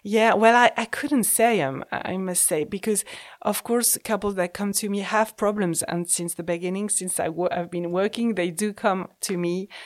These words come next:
when they have problems. Uh, so, um, I, I couldn't evaluate how m-, many more there are now than in twelve years ago. I, I,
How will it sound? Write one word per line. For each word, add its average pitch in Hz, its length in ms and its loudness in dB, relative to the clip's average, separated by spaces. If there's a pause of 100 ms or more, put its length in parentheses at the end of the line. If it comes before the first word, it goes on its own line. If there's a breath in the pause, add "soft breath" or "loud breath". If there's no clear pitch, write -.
(120 loud breath)
when 196 180 0
they 196 80 0
have 190 240 0
problems. 196 440 0
Uh, 107 120 -4
so, 180 500 0 (580 loud breath)
um, 180 760 -2 (580)
I, 190 200 0 (100)
I 185 180 -4 (180)
couldn't 208 540 -2
evaluate 190 560 2
how 175 200 -2
m-, 175 240 -2
many 175 300 -2
more 175 440 2
there 175 180 2
are 165 100 2
now 175 320 2
than 160 420 0
in 175 220 -6 (100)
twelve 165 280 -6
years 170 240 -2
ago. 165 160 -4
I, 143 260 -4
I, 82 160 -8